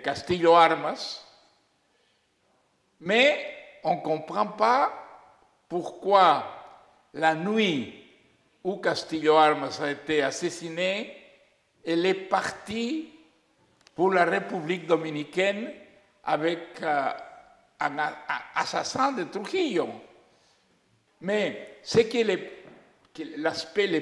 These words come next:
plus mystérieux de Martita, c'est que quand, quand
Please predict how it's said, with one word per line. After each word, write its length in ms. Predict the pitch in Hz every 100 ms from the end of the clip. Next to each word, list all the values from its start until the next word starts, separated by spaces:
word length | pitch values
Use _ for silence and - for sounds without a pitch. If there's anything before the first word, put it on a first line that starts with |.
| -
plus 180 | 208 247
mystérieux 720 | 233 - 202 185 180 196 175
de 100 | 147
Martita, 800 | 143 143 - 190 196 180 247 - - - - _ _ _ - -
c'est 200 | - 185
que 140 | - 170
quand, 220 | - 165 - - - - _ _ _ _ _ _ _ _ _ _
quand 180 | 165